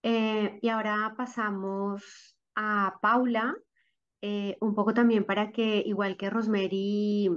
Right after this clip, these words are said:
nos explicó y nos, nos puso un poco en contexto sobre la lucha histórica por el derecho a decidir, por el aborto en este caso en, en España, cómo, eh, y cuándo surge esta, esta lucha ¿Y en qué momento estamos e-, exactamente?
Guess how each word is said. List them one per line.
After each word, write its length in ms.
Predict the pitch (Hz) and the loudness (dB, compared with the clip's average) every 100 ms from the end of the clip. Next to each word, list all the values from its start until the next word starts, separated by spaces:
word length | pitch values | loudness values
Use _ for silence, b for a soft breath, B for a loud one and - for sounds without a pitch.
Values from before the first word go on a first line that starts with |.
| - | 0
nos 220 | 208 208 | -2 -2
explicó 520 | 214 - 208 202 214 | -4 -4 -4 0 0
y 100 | 226 | 0
nos, 300 | 214 196 190 | -2 -4 -4
nos 120 | 196 | -8
puso 240 | - 208 214 | -4 -2 0
un 80 | 208 | 0
poco 220 | 220 220 | 0 -2
en 80 | 214 | 0
contexto 800 | 233 208 196 196 - - 240 - B B | -2 -2 -4 -6 -6 -6 -6 -6 B B
sobre 260 | - 240 220 | -2 2 2
la 120 | 202 | 2
lucha 300 | 196 196 208 | 0 0 -2
histórica 480 | 208 - 220 214 233 | -4 -2 -2 -2 -4
por 100 | 226 | -4
el 80 | 208 | -2
derecho 340 | 190 185 202 | -2 -4 -2
a 40 | |
decidir, 560 | 202 208 214 190 202 226 | -4 -2 0 2 2 0
por 100 | 233 | -2
el 100 | 208 | -2
aborto 360 | 180 185 190 220 | -2 -2 -2 -4
en 60 | |
este 180 | 214 208 | -4 -6
caso 320 | 214 202 - | -6 -8 -4
en, 140 | 247 220 | -2 -2
en 200 | 202 190 | -2 -2
España, 560 | 190 - 196 202 262 415 b b b _ | -4 -4 -4 -4 -6 -10 b b b _
cómo, 600 | 240 240 233 247 339 - | 4 4 4 2 0 -2
eh, 400 | - 214 202 185 _ | -6 -4 -2 -4 _
y 140 | 190 - | -8 -2
cuándo 400 | 226 214 214 220 | 2 2 0 -4
surge 480 | 247 240 226 220 226 | -4 0 0 0 -2
esta, 220 | - 202 | -4 -6
esta 320 | 226 226 220 | -4 -4 0
lucha 540 | 208 233 240 262 294 - _ - | 2 2 2 0 -2 -4 _ -2
¿Y 100 | 240 | -2
en 80 | |
qué 100 | 220 | 0
momento 340 | 214 214 233 226 | -2 0 -2 -4
estamos 540 | 214 190 170 160 175 | -6 -6 -6 -8 -10
e-, 80 | 185 | -12
exactamente? 680 | 190 - 175 175 170 151 - | -10 -8 -4 0 0 0 -8